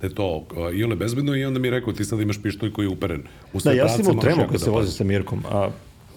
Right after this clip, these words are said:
Speaker 2: moj brat je položio pre mene, pošto je on stariji pet godina od mene i, i imao je dozvolu mnogo pre mene,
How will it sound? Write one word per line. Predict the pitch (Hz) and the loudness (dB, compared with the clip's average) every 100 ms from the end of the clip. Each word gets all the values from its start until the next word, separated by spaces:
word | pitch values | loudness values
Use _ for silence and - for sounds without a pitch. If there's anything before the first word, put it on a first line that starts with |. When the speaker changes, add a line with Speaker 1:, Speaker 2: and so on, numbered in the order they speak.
| - - - - - - - - - - - - | -20 -20 -20 -20 -20 -20 -14 -10 -10 -12 -8 0
Speaker 2:
moj | 127 | 4
brat | 123 139 | 4 2
je | 110 | 0
položio | 120 110 123 120 | 0 2 2 2
pre | 123 107 | 2 2
mene, | 85 82 - - | 0 -4 -10 -10
pošto | - - | -4 -2
je | |
on | 98 | 0
stariji | 95 101 92 | 2 0 2
pet | 104 98 | 2 2
godina | 98 107 | 0 0
od | 110 | 0
mene | 104 123 127 | 2 4 4
i, | 123 | 2
i | 120 117 | 2 2
imao | 110 | 2
je | 107 | 2
dozvolu | 101 95 113 | 2 2 4
mnogo | 120 117 95 | 4 4 2
pre | - 87 | -2 -4
mene, | - - | -8 -10